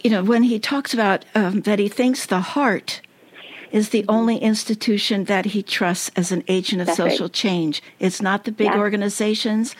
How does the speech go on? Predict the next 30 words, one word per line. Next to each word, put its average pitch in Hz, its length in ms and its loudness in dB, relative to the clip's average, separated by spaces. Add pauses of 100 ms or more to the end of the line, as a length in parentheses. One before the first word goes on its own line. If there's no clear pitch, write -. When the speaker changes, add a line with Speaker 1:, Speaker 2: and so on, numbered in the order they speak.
(320)
Speaker 1:
not 185 180 2
the 170 80 -6
government, 220 600 0
not 170 180 -2
the 175 80 -4
family, 220 640 0 (420)
but 185 100 0
it 196 120 -2
comes 233 300 0
down 214 260 0
to 208 80 0
the 196 100 -2
human 214 440 2
heart. 185 580 0 (640)
And 226 220 4
I 285 160 4
don't 349 240 2
know 220 160 4
that 220 160 0
young 202 200 2
adults 202 480 0
are 190 80 2
really 196 440 0 (100)
taught - 600 -2 (140)
to 180 520 2
listen 208 320 0
to 180 60 -6
their 180 180 0
heart. 170 300 0
Speaker 2:
Right. 202 180 0